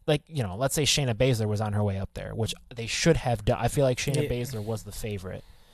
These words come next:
Speaker 2: Yeah.
Speaker 1: That's the one that's the most obvious. Like, sh-, "Oh, she's probably gonna win this one." She's the C M Punk of, like,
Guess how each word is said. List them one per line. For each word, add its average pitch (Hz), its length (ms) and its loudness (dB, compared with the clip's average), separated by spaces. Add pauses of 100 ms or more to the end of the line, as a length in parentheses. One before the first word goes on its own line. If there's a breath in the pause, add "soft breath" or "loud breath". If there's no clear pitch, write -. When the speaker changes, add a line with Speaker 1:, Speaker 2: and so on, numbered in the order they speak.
(200 soft breath)
Speaker 2:
Yeah. 117 220 -4
Speaker 1:
That's 113 180 -2
the - 80 4
one 117 240 4
that's 104 300 -2
the 117 80 -2
most 110 260 2
obvious. 104 480 0
Like, 101 140 -8
sh-, - 200 -12
"Oh, 92 180 -12
she's 110 160 -12
probably 98 200 -4
gonna 95 120 -4
win 110 180 2
this 98 140 -4
one." - 100 -8
She's 147 180 2
the 127 80 -4
C 143 200 -4
M 107 100 -6
Punk 101 420 0 (480 soft breath)
of, 107 280 -2
like, 104 300 -4